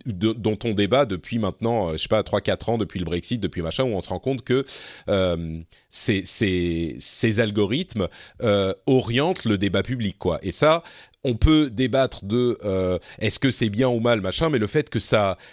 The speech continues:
ça oriente le débat public, je pense que la plupart des, des, des gens qui comprennent disent que c'est assez indéniable.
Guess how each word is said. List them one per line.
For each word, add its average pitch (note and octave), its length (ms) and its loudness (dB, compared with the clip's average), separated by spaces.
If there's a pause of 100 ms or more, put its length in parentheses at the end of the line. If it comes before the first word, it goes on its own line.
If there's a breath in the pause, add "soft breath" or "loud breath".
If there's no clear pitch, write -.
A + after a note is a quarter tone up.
ça - 240 0
oriente C#3 340 0
le A2 120 0
débat G2+ 240 2
public, A#2+ 340 -4
je - 60 -8
pense E3 260 0
que D3 100 0
la C3 140 2
plupart G#2+ 360 0
des, F2+ 260 0
des, E2+ 240 -4
des F#2 140 -2
gens G#2 120 -2
qui G2+ 160 -4
comprennent B2 540 0 (320 loud breath)
disent F2+ 240 -2
que A2 100 0
c'est G2 160 0
assez F#2 200 -2
indéniable. G2+ 500 0